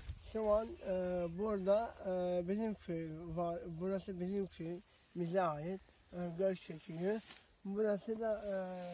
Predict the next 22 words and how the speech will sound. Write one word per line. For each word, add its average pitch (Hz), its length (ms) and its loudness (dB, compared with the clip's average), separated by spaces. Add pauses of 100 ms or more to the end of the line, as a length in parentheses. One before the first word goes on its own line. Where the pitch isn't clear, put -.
(220)
köyümüzün 190 640 -2 (160)
tepesi 190 460 -4
oluyor. 170 500 -4 (300)
Hem 202 220 4
tepe 202 600 0 (280)
hem 196 220 -2 (400)
mezarlık 180 640 0 (520)
diyoruz 165 420 -4 (120)
buraya. 160 460 -2 (300)
Hem 175 260 -4
mezarlık. 175 680 -2 (340)
E, 190 40 0 (960)
burada, 226 560 0 (380)
e, 185 400 4
küçük 208 340 -4 (160)
ufak 214 380 -4
bebekler 196 540 0
ölürken 196 840 -2
buraya 196 220 0
getiriyoruz. 170 580 -4 (440)
E, 175 340 8 (200)
burası 220 640 0